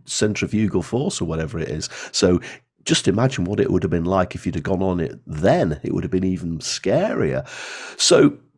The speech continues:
when I looked at yours, I, I was tempted by Tim Berners-Lee, thinking about, wow,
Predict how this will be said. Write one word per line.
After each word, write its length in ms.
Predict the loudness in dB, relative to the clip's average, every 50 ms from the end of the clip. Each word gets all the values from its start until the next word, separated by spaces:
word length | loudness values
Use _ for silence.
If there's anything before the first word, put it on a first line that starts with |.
| _ _ _ -4
when 260 | 2 4 6 6 6
I 100 | 6 6
looked 360 | 6 6 4 4 2 0 2
at 140 | 2 2 4
yours, 600 | 6 6 6 6 4 2 0 -2 -2 -2 -4 -6 -10 _ _ _ _ _ _ _ _ 2
I, 580 | 4 4 6 6 6 6 6 6 6 4 4 0 -4 _ _ _ _ _ _ _ _ _ _ _ _ _ _ _ _ _ _ _ _ 0
I 60 | 4 4
was 180 | 4 4 4
tempted 540 | 2 4 4 4 4 2 0 2 0 2 4
by 200 | 4 4 4 4
Tim 320 | 2 0 -2 -2 -2 -2
Berners-Lee, 720 | -2 -2 -2 0 0 -2 -2 -2 -2 -2 -2 0 -2 -2
thinking 480 | -4 -8 -2 0 0 0 0 0 -4 -4
about, 360 | -2 0 0 0 0 0 -2
wow, 560 | -2 -2 0 0 0 0 0 -2 -2 -4 -6